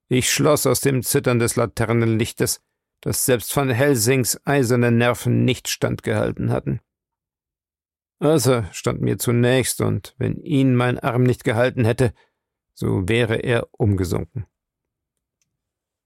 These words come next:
Als Lucy, ich nenne das Gespenst, das da vor uns stand, Lucy, weil es ihre Züge trug, und sah, prallte sie zurück mit einem ärgerlichen Knurren,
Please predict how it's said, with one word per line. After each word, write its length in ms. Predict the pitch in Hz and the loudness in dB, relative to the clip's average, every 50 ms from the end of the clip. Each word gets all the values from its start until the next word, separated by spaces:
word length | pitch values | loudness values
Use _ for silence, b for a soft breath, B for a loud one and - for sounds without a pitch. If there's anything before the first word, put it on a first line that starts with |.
| _ _ _ _ _ _ _ _ | _ _ _ _ _ _ _ _
Als 340 | - 131 139 156 147 - - | 0 0 2 2 2 0 0
Lucy, 680 | 165 151 143 151 156 165 151 - - 151 143 131 113 101 - _ _ _ _ _ _ _ _ _ _ _ _ _ _ - | 0 2 2 4 4 4 4 4 2 2 2 2 0 -4 -10 _ _ _ _ _ _ _ _ _ _ _ _ _ _ -14
ich 300 | 180 156 123 113 - - | -8 -6 -6 -4 -2 0
nenne 340 | 120 117 127 131 127 120 110 | 2 2 4 4 2 2 2
das 240 | 117 113 104 - | 2 2 0 0
Gespenst, 600 | - 123 - - - - 127 120 117 110 - - | -2 -2 -4 -4 -2 0 2 2 2 0 0 -2
das 140 | 120 110 - | -2 -2 -2
da 120 | - 117 107 | -2 -4 -2
vor 260 | - - 120 113 107 | -2 -2 -2 0 0
uns 180 | 113 110 - | 0 -2 -2
stand, 280 | - - 117 113 107 95 | -2 -2 -2 -2 -2 -2
Lucy, 640 | 107 120 131 135 135 123 - 123 120 117 110 92 80 - | 0 2 2 2 2 2 2 0 0 0 0 -2 -4 -6
weil 180 | 120 110 107 110 | -6 -6 -4 -4
es 120 | 113 - | -4 -6
ihre 200 | - 123 110 120 | -6 -4 -4 -4
Züge 340 | 110 - - 139 131 113 123 117 | -4 0 0 2 2 2 0 -2
trug, 340 | - - 135 131 - - _ _ _ _ _ _ _ _ _ _ _ _ _ _ _ _ | 0 0 0 0 0 -2 _ _ _ _ _ _ _ _ _ _ _ _ _ _ _ _
und 260 | - 208 139 139 123 - | -4 -2 0 0 0 0
sah, 480 | - 135 135 139 147 147 143 127 - _ _ _ _ _ _ _ _ _ _ _ - | 0 -2 0 0 0 0 0 -2 -4 _ _ _ _ _ _ _ _ _ _ _ -10
prallte 480 | - - - 131 156 170 165 143 147 | -6 -2 2 2 4 4 4 4 2
sie 160 | 120 123 135 117 | 2 2 2 0
zurück 460 | - - 127 120 151 156 - - - | 2 2 2 4 2 2 0 -2 -6
mit 120 | 117 107 117 | -4 -2 0
einem 200 | 110 117 120 - _ - | 0 0 0 -2 _ -2
ärgerlichen 600 | 160 139 135 123 113 127 120 120 - - 123 - | 0 0 2 2 0 0 0 0 0 0 -2 -2
Knurren, 600 | - - - 123 123 143 156 160 156 135 110 95 | -2 -2 2 4 4 4 4 4 4 2 2 0